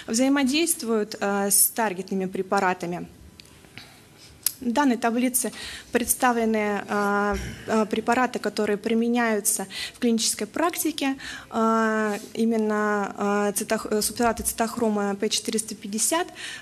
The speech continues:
э, которые могут взаимодействовать с таргетными препаратами, и которые мы, как правило, применяем в повседневной клинической практике.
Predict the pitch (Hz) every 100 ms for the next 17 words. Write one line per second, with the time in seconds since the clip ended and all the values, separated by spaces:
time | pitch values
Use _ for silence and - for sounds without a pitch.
0 | - 214 214 220 254 233 226 254 233 214
1 | 214 202 247 - 214 - 247 226 208 208
2 | 208 196 220 233 233 190 190 185 180 185
3 | 208 214 214 220 - - 294 247 - 214
4 | 220 220 214 208 214 - 233 220 226 202
5 | 196 202 202 196 - - 214 - 196 165
6 | - - 185